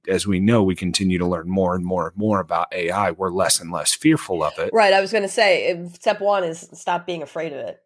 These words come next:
Speaker 1: Right.
Speaker 2: <laughs>
Speaker 1: So, so, so same thing with compliance, right? And, and when those violations happen, we know what happens, Julie.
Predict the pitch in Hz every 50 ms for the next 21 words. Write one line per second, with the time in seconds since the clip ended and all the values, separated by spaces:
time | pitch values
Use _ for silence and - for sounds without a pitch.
0 | _ - - 180 214 208 180 - - 277 311 285 339 - - - 180 226 240 220
1 | 247 - - 240 - - 202 - - 214 190 202 202 180 - 202 180 185 160 -
2 | - 226 208 196 - - 220 208 208 - 196 180 175 165 156 147 - - 156 139
3 | 127 - - 170 160 117 104 117 98 98 - 120 120 117 123 143 143 - 131 135
4 | 131 127 - - 131 127 123 123 123 139 160 170 180 180 156 135 123 120 120 123
5 | 123 117 117 110 107 104 - - 95 95 95 - - - 160 165 151 - - 92
6 | 87 101 107 104 - - - - - - 147 165 160 165 170 190 190 175 160 151
7 | 156 170 170 170 - 110 107 90 87 - - 78 85 95 104 110